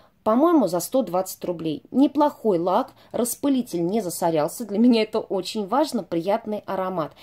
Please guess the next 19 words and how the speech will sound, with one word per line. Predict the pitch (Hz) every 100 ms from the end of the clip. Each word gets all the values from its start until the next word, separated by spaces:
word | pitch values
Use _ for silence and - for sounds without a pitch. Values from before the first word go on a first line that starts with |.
| - - -
Но | 240
несмотря | 277 277 294 302
на | 294
то, | 294
что | - 220
у | -
этих | 247 220 220 214
лаков | 233 208 165 -
одинаковая | 202 240 277 247 196 185
фиксация | 220 - 349 - 247
пятерочка, | - 208 175 - 180
девчонки, | 180 220 185 175
здесь | 285 -
фиксация | 185 - 202 190
послабее, | - - 170 160 190 165
чем | - 175 -
у | 175
Джета. | 156 160 151 160 - - - - - -
Вот. | 175 165 156 -